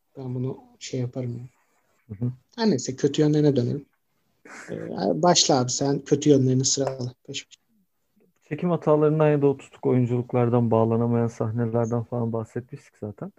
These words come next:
Speaker 1: Evet.
Speaker 2: Bu şey var. Lena Olin'in canlandırdığı bu Lyanna Telfer karakterinde
Speaker 1: Hı hı.
Speaker 2: artık, e, film de doksanların sonunda ve şey, klasik o vamp kadın ve,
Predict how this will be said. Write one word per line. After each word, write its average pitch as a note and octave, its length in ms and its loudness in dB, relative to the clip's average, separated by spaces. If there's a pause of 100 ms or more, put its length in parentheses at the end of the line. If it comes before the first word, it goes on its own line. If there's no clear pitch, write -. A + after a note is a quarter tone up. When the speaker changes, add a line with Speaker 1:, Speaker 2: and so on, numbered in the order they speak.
(460)
Speaker 1:
Evet. B2+ 260 -8 (240)
Speaker 2:
Bu F3 180 0
şey F#3 300 0
var. A2 300 -4 (120)
Lena C3 220 0
Olin'in C#3 320 -4
canlandırdığı B2+ 720 -4
bu B2 120 -2
Lyanna B2 540 -2
Telfer B2 420 -6
karakterinde A2+ 680 -8 (520)
Speaker 1:
Hı C3+ 60 -8
hı. A#2+ 40 -2
Speaker 2:
artık, D3+ 200 -8 (220)
e, A#2+ 260 -6
film A#2+ 300 -6
de A2+ 100 -8
doksanların A2+ 580 -4
sonunda B2 480 -6
ve B2+ 80 -4
şey, A#2 300 -4 (600)
klasik A#2 460 -8
o A#2 180 -2
vamp A#2 260 -2
kadın A#2 420 -6
ve, A#2 180 -2